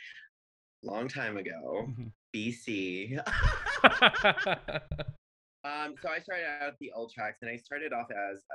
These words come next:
Speaker 1: a, actually a dancer. And I was dancing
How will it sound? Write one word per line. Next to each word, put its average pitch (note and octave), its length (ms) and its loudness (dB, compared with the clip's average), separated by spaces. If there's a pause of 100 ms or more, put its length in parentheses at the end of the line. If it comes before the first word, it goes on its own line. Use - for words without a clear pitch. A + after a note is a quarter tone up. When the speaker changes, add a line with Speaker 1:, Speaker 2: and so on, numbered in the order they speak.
Speaker 1:
a, F#2 80 -6 (460)
actually A#2 280 -4
a E2+ 60 -4
dancer. F2 840 -6 (280)
And A2 100 -4
I A2+ 60 0
was B2+ 180 -2
dancing A2+ 400 -4